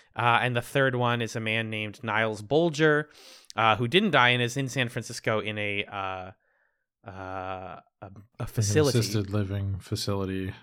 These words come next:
Speaker 2: He's in a vegetative state, it seems like.
Speaker 1: Or is he? Because
Speaker 2: Or is
Speaker 1: in the
Speaker 2: he?
Speaker 1: second episode, Will sees him opening up a suit and putting on and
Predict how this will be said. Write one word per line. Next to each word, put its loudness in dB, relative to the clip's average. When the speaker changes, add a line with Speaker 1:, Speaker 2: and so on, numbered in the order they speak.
Speaker 2:
He's -2
in -2
a -2
vegetative -2
state, -4
it -10
seems -8
like. -6
Speaker 1:
Or 8
is 4
he? -6
Because 0
Speaker 2:
Or -4
is -8
Speaker 1:
in -4
the -8
Speaker 2:
he? -10
Speaker 1:
second 0
episode, -2
Will -2
sees -10
him -8
opening -6
up -8
a -8
suit -6
and -6
putting -8
on -8
and -12